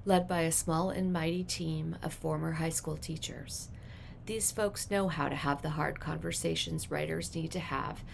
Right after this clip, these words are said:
in service to producing their very best work. And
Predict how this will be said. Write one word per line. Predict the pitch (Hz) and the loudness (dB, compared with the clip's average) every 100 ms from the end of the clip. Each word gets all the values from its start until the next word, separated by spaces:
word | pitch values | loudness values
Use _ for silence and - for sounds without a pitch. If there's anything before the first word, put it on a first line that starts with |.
| - - - | -12 -8 2
in | 170 | 4
service | - 170 175 - | 4 2 2 0
to | 190 | -2
producing | 185 165 156 165 165 | -4 -2 -2 -2 -2
their | 160 | -2
very | 160 160 160 | 0 0 0
best | 160 151 - | 0 -2 -4
work. | - - - - - - - - - - | -6 -6 -8 -10 -10 -10 -8 -8 -8 -6
And | 233 247 156 147 | 0 4 4 4